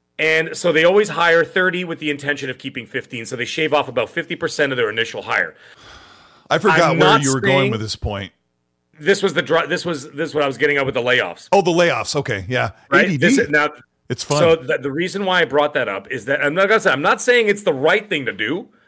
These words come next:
Speaker 1: I'm just
Speaker 2: Yeah.
Speaker 1: saying this is what happens. This is just a reality. And this could be, and I'm not saying that this is what the plays, uh, Sony's doing, but this sounds like that's what they're doing. It sounds like they overhired, they got a bunch of projects off the ground, and now they're starting to shave off people as the projects are getting closer to release.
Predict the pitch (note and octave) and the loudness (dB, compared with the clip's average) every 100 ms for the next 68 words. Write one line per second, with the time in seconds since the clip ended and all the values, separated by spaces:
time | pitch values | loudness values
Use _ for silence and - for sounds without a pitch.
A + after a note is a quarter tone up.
0 | - F3 G3 G#3 - F#3 C#3+ C#3+ D3+ F#3+ | -6 -2 0 2 4 2 0 -2 0 2
1 | F#3 A3 G#3+ A2+ A2+ C#3+ A#2+ D3+ D#3+ D3+ | 4 2 0 -4 -4 -4 -4 -4 -2 0
2 | D#3 E3 A2+ F#2 - - _ _ D#3+ D#3+ | 0 0 0 -8 -16 -20 _ _ 0 2
3 | E3 D#3 C3 E3 F3+ - - - A3+ C4+ | 0 -2 -2 0 0 -4 -12 0 4 4
4 | G3 C#3 C3 D3+ C#3+ D3 F3 - G3 F3+ | 0 -2 0 0 0 0 -2 0 0 0
5 | F3 D#3+ D#3 F3 - G#3+ F4+ G#3+ C#3+ - | -4 -6 -2 -2 0 0 0 0 -2 2
6 | B3 D4+ G#2+ A2 A#2 C#3 - - - E3 | 2 2 -4 -4 -4 -6 -14 -10 -2 0
7 | F3 - - G#3 A3+ A3 D3+ D#3 D#3 D3+ | 0 -2 2 2 4 2 2 2 2 -2
8 | C3 C3+ B2 G#2+ F#2+ - F#3 G#3+ F#3 F3+ | -2 -4 -4 -6 -8 -2 0 2 0 0
9 | D3+ C#3+ F3+ G3 D#3 D3 C#3 D#3+ F3 _ | 0 0 0 0 0 0 2 0 -4 _
10 | _ _ _ _ B2+ C#3+ D3 C3+ D3+ F3 | _ _ _ _ -2 2 2 2 2 0
11 | F#3 F3+ F#3 F3+ F3+ - D#3+ - D3 E3+ | -2 0 0 0 -4 -2 -2 -2 -2 0
12 | E3+ C#3+ C#3 D3 C#3+ D3+ D#3 D3 D3+ D3+ | 2 0 -4 -6 -2 0 0 -2 -4 -4
13 | - E3 D3 C#3 C3 - D3 C#3 B2 A#2+ | -6 -4 -2 0 -2 -4 -6 -4 -2 -2
14 | A2+ - C3+ B2+ - A#2 A#2 G2+ B2 A2+ | -4 -2 -2 -2 -6 -6 -8 -6 -10 -8
15 | A2 G#2 G#2+ G2+ - | -10 -10 -8 -10 -12